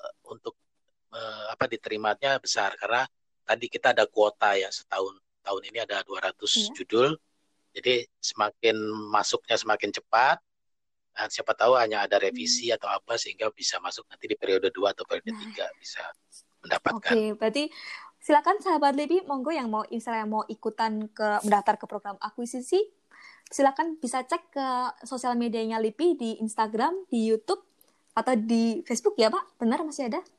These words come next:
Speaker 2: Nah.
Speaker 1: Betul, betul.
Speaker 2: Oke, nah sahabat lipi,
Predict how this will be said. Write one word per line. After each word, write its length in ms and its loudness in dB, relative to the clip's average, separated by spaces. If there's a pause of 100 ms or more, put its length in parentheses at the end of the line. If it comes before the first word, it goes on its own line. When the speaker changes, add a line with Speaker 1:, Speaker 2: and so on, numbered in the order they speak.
(480)
Speaker 2:
Nah. 280 -10 (320)
Speaker 1:
Betul, 320 6 (500)
betul. 280 2 (640)
Speaker 2:
Oke, 380 0
nah 260 4
sahabat 360 4
lipi, 280 0